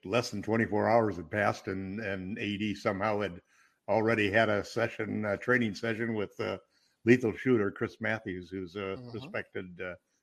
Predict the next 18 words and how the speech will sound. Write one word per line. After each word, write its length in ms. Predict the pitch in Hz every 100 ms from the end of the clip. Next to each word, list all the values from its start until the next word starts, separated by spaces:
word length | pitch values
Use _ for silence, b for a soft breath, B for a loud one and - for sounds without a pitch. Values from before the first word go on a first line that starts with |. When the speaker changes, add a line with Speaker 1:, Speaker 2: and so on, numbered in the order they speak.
| -
Speaker 1:
trainer 300 | 107 104 101
that 180 | 92 82
K 160 | 107
C 180 | 92 101
P 200 | - 101
and 100 | 98
other 80 | 101
players 100 | 262
Speaker 2:
Controversial, 840 | 311 277 196 269 370 - 269 208
I 120 | 180
heard 320 | 135 165 160
as 180 | 143 135
well. 480 | 151 202 131 104 - _ _ _ _
Speaker 1:
Yeah, 300 | 147 180 139
so 260 | 123 165 147
it 180 | 151 156
was, 320 | 143 127 -
uh, 380 | 135 127 123